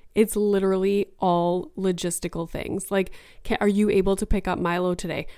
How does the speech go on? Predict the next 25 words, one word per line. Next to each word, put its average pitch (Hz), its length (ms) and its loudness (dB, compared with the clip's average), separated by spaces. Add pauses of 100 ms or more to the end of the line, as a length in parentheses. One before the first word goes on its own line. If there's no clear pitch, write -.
Are 202 100 0
you 214 220 4
on 254 160 2
call 185 420 0
on 220 200 2
this 226 180 0
day? 240 180 0
Because 220 280 -2
I 190 80 2
have 190 160 -2
a 190 40 -2
hair 190 220 -4
appointment 180 400 -2
and 180 120 0
I 180 60 0
might 175 220 0
not 180 200 -2
be 185 80 0
able 175 160 -2
to 180 120 -6
pick 175 220 -2
up - 120 -6
Milo." 156 440 -4
It's 196 120 -2
like, 208 160 2